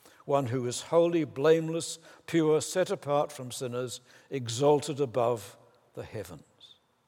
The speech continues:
Unlike the other priests, he doesn't need to offer sacrifices day after day for his own sins, then for the sins of the people. He sacrificed for their sins once for all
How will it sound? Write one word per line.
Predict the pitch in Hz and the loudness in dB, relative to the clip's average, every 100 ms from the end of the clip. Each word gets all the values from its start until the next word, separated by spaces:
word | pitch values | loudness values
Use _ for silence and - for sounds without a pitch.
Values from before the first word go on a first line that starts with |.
| _ _ _ _ _ _ _ - | _ _ _ _ _ _ _ -4
Unlike | 143 123 127 - | -4 0 -2 -2
the | 131 | 0
other | 143 202 | 2 2
priests, | - 160 175 - - | -2 -4 -4 -6 -4
he | 156 127 - - - | -4 -4 -12 -12 2
doesn't | 175 143 135 | 2 2 0
need | 147 131 | 0 0
to | 147 | 0
offer | 135 139 | 0 0
sacrifices | 123 151 135 147 123 135 123 127 | -4 -4 -4 -6 -4 -4 -4 -8
day | 95 131 131 | -2 0 0
after | 127 120 - | -2 -4 -10
day | 107 131 117 107 110 - - | -8 -4 -4 -6 -10 -18 -4
for | 143 | -2
his | 131 | 2
own | 143 143 139 | 4 4 0
sins, | - 139 120 107 | -4 -6 -6 -4
then | 123 113 | -4 -4
for | 107 | -10
the | 110 | -12
sins | 104 135 113 104 | -10 -8 -8 -12
of | 101 | -12
the | 101 | -12
people. | 135 139 196 202 262 _ _ _ _ _ _ _ _ - - - | -12 -10 -6 -8 -8 _ _ _ _ _ _ _ _ -20 -20 -2
He | 139 240 | 2 2
sacrificed | - 160 110 - 117 - 120 123 - | 0 0 0 -2 -10 -4 -4 -4 -6
for | 147 | -4
their | 139 139 | 0 0
sins | 139 156 147 143 - - - | 0 -4 -6 -6 -12 -18 -6
once | 147 170 165 | 0 0 0
for | - 180 170 | -2 0 2
all | 240 208 107 80 - | 2 0 -2 -6 -18